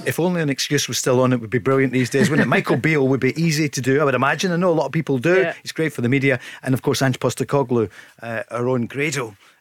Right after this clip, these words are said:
Speaker 1: imitated him last week. We'll see if he does his <laughs> Michael Beale. It's an entertainment sport supposed to be, but my goodness, var is trying to suck all the joy out of football.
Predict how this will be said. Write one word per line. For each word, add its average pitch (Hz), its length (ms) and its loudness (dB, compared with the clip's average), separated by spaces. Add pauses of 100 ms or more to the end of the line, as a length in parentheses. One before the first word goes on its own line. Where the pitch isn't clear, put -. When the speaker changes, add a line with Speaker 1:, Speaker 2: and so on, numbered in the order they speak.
Speaker 1:
imitated 131 440 -2
him 120 180 0
last 117 260 -2
week. 120 100 -2
We'll 117 100 -8
see - 140 -4
if 113 60 -4
he 117 60 -4
does 113 260 -2
his - 240 -2
<laughs> - 20 2
Michael 120 460 0
Beale. 127 440 2 (320)
It's - 200 0
an 160 100 4
entertainment 170 640 2
sport 151 360 0
supposed 135 340 -2
to 143 80 -4
be, 143 100 2
but 120 160 -2
my 131 200 0
goodness, 123 400 0 (160)
var 156 420 0 (160)
is 127 100 -2
trying 135 260 0
to 127 60 -8
suck - 380 -2
all 143 180 2
the 127 120 2
joy 139 520 2
out 123 160 -4
of - 80 -12
football. 160 560 0